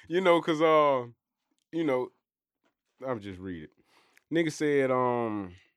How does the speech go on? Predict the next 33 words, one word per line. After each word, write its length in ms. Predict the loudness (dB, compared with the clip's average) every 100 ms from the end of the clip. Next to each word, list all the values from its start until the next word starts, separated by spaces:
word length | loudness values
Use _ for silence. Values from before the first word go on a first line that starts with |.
| _ _ _ _ _
"Thing 260 | 0 2 0
is, 280 | -2 -2 -6
even 360 | -6 -2 0
if 200 | 0 -2
the 120 | -8
government 500 | -2 -2 0 0 -2
was 300 | -2 -2 -2
pulling 340 | -4 -6 -4 -4
the 60 |
strings, 680 | -8 -4 -2 -2 -2 -6 -14 _ _ _ _ _
we, 460 | -8 -4 -2 -4 -8 _ _
we 240 | -12 -10
being 320 | -8 -6 -6 -6
black 280 | -8 -10
people, 340 | -12 -16 -16 -20 _ _ _ _ _ _ _ _ _ _ _ 2
always 400 | 4 4 0 0
have 220 | -2 -2
someone 500 | -2 -2 0 -2 -2
ready 400 | -2 -2 -2 -4 -8
and 200 | -8 -4
willing 400 | -4 -4 -6 -10 _ _ _
to 100 | -12
play 220 | -4 -2
the 60 | -2
role 580 | -2 0 0 -2 -6 -12 _ _ _ _
of 160 | -6 -6
the 80 | -10
puppet." 440 | -6 -6 -8 -20 _ _ _ _ _ _ _ _ _ _ _ _ _ _ _ _
So 160 | -10 -4
they, 180 | -4 -4
uh, 120 | -8 -14 _ _
no 240 | -4 2 2
matter, 500 | 4 4 4 0 -4